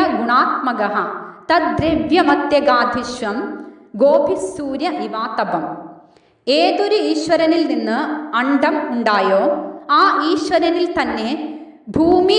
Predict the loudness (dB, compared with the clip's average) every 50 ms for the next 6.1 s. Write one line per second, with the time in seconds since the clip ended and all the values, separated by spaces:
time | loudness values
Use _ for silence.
0 | 4 2 2 0 2 2 4 4 4 4 4 2 2 2 0 0 0 2 0 0
1 | 0 0 -2 0 0 -2 -2 -4 -6 -10 -12 -14 -18 -20 -12 -6 -4 -4 -4 -4
2 | -4 0 2 2 4 4 4 2 2 0 0 0 0 0 2 2 0 0 0 -2
3 | -2 -2 -2 -2 -2 -4 -4 -4 -4 -4 -4 -4 -4 -4 -6 -8 -10 -14 -16 -20
4 | -20 -12 -4 -2 0 0 0 -2 -2 0 2 4 4 4 4 2 2 2 0 -2
5 | -4 -4 -4 -4 -4 -4 -4 -6 -8 -10 -12 -14 -14 -10 -6 -2 -2 -2 0 2
6 | 2 2